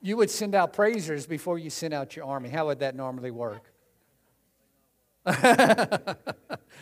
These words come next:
But, you know, God's ways are not our ways. Thank God in advance.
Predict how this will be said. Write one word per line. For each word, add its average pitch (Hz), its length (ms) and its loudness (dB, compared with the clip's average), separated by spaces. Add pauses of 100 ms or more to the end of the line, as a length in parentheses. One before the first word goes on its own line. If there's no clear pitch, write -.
(240)
But, 190 280 4
you 208 100 0
know, 226 400 0 (560)
God's 180 380 -4
ways 160 340 -6
are 147 60 -10
not 147 200 -12 (160)
our 226 60 -18
ways. 107 720 -16 (540)
Thank 226 340 -10
God 143 420 -12
in 131 180 -14
advance. 175 1160 -14